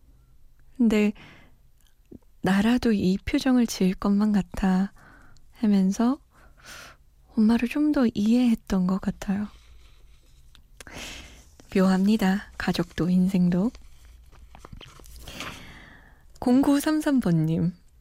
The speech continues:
"처음 듣는 라디오인데 참 목소리 좋다 생각해서 문자 보내려니까 예전에 보낸 적이 있군요. 몰랐네." <laughs>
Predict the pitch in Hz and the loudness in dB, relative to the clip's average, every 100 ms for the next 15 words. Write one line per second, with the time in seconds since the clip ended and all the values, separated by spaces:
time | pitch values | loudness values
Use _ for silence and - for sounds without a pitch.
0 | - - - _ _ - - - _ - | -20 -20 -20 _ _ -20 -20 -20 _ -20
1 | - - 359 381 370 320 294 269 269 247 | -12 -2 2 2 2 2 2 4 4 4
2 | 185 180 190 180 175 175 208 185 190 - | 2 2 2 2 2 0 2 0 -4 -12
3 | - - - 349 233 - 277 - - - | -20 -10 -2 0 0 -2 -6 -6 -12 -14
4 | - - 214 208 240 - 311 302 - 233 | -10 -4 0 2 0 0 -2 0 -2 0
5 | 208 202 - 220 202 208 208 190 - 277 | 2 2 2 0 2 2 2 0 -2 -2
6 | 254 - - - - - - 190 196 254 | -2 -2 -14 -20 -20 -20 -2 0 2 0
7 | 277 330 - 220 247 254 226 226 320 - | -2 -4 0 2 4 2 0 0 0 -2
8 | - 185 214 339 - - - - 185 180 | 0 2 2 0 -2 -4 -20 -2 2 2
9 | 185 185 190 233 202 220 - 220 226 - | 2 2 2 2 2 0 -2 -2 -4 -6
10 | 220 | -10